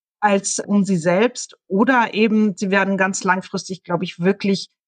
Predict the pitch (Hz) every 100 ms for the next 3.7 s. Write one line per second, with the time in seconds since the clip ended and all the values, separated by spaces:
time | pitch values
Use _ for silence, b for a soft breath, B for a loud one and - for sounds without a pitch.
0 | _ 185 190 175 202 202 175 180 208 -
1 | 180 175 - 175 175 180 160 - 180 170
2 | 143 175 185 - 196 - 185 170 175 165
3 | 170 180 - - 190 190 190